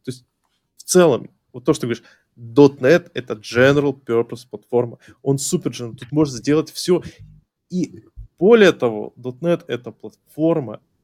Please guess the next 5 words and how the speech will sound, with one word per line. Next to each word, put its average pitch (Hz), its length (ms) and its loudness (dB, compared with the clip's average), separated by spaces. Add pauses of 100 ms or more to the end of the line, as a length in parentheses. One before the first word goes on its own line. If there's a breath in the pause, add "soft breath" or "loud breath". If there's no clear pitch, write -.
(1000)
бешеного 147 580 -2
количества 120 500 -12
упущенных 120 520 -14
возможностей, 117 680 -10
которые 123 420 -8